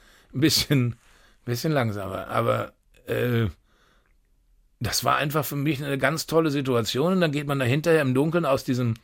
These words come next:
aus diesem Saal raus und dann steht man auf der Straße und dann wird man geküsst und dann denkt man sich, „Ha, hier ist gerade was passiert.“ Und, äh,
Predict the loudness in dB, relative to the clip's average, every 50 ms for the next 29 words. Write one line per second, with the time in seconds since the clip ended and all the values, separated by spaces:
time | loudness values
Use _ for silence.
0 | _ -20 -20 -20 -20 -20 -20 -20 -6 -2 0 0 0 0 0 0 0 -2 -4 -6
1 | -6 -6 -4 0 0 2 2 4 4 4 2 4 4 4 4 4 4 2 0 -2
2 | -2 -4 -2 -2 -2 0 0 0 0 -2 -2 -4 -8 -4 -2 0 0 0 0 0
3 | 0 0 0 0 0 0 -2 0 0 0 0 0 -2 -2 0 0 0 0 0 -2
4 | 0 0 2 2 2 2 2 0 0 -2 -4 -8 -16 -18 -16 -16 -16 -16 -16 -18
5 | -18 -20 -20 -20 -20 _ _ _ _ _ _ _ _ 0 2 4 4 4 2 -2
6 | -8 -14 -4 -2 -2 -2 -2 -4 -4 -2 -2 -2 0 0 0 -2 0 -2 -2 0
7 | 2 2 2 2 2 2 0 0 -2 -4 -2 -2 0 0 0 0 -2